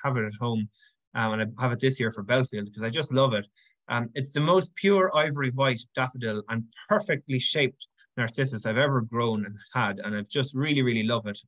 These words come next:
Um, I got it this year. It has big bulbs, and it's just a really stunning,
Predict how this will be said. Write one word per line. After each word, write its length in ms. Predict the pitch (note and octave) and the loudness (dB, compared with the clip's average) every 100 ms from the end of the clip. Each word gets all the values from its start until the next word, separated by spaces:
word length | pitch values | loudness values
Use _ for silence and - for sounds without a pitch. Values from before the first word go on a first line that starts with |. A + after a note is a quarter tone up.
| - | -4
Um, 280 | A2+ G#2+ G2+ | -2 0 -2
I 80 | A2 | 0
got 180 | F3 | 0
it 100 | D#3 | 0
this 220 | D3 C#3 B2+ | -4 -2 2
year. 220 | A#2+ A#2+ _ _ - | 2 0 _ _ -4
It 80 | |
has 80 | B2+ | -2
big 300 | C#3 C#4+ D3+ | 0 0 2
bulbs, 420 | D3+ D3 C#3+ C3+ - | 4 4 4 -2 -2
and 220 | B2+ B2+ | 0 0
it's 180 | B2 - | -2 -8
just 320 | - F#3 - | -8 -8 -6
a 100 | C3+ | 0
really 520 | B2+ C#3 F3 D#3 C#3+ B2+ | 2 2 0 2 2 0
stunning, 600 | - - C#3+ B2 A2 | -2 -2 0 0 0